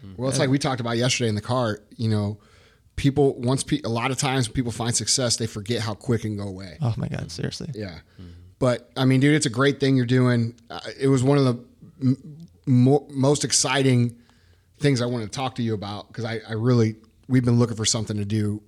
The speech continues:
Speaker 1: I know, here in the walls. So what we'll do is I'll put up some posts, and, you know, if, if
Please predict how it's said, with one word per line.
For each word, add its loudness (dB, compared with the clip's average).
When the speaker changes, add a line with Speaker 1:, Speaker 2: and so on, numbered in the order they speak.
Speaker 1:
I -2
know, 0
here 2
in 2
the 2
walls. -2
So 0
what 4
we'll 4
do 2
is -2
I'll 2
put 4
up -2
some 0
posts, 2
and, -4
you -4
know, -2
if, -8
if -8